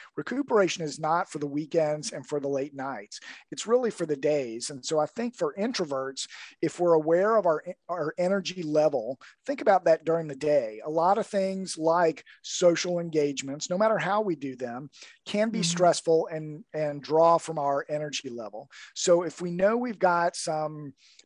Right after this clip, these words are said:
Speaker 1: big meetings coming up or a cocktail hour that we, we're going to, yes, plan on that. Think about how you can use your strengths to do that, but also prepare your energy level. So,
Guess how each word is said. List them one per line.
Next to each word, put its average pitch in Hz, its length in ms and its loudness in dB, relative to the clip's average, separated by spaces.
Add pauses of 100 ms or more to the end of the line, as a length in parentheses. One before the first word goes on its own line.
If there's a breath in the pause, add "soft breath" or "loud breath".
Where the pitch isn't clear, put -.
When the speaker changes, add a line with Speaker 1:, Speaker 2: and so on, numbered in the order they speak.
Speaker 1:
big 185 180 6
meetings 175 440 -4
coming 160 420 -4
up 147 320 4
or 139 280 0
a 131 80 -6
cocktail 170 480 2
hour 151 280 6
that 151 200 0
we, 151 280 -4
we're 151 160 -4
going 151 340 4
to, 147 360 -4 (320 loud breath)
yes, 151 460 4
plan 175 340 0
on 170 140 0
that. 165 260 0
Think 160 200 -6
about 156 180 0
how 143 100 0
you 151 220 -4
can 151 120 -12
use 151 200 -6
your 147 100 -6
strengths 156 440 -6
to 127 100 -20
do 147 160 -2
that, 147 260 0
but 147 80 -4
also 165 340 2
prepare 165 460 0
your 151 180 0
energy 147 380 -4
level. 113 360 -12
So, 147 340 -2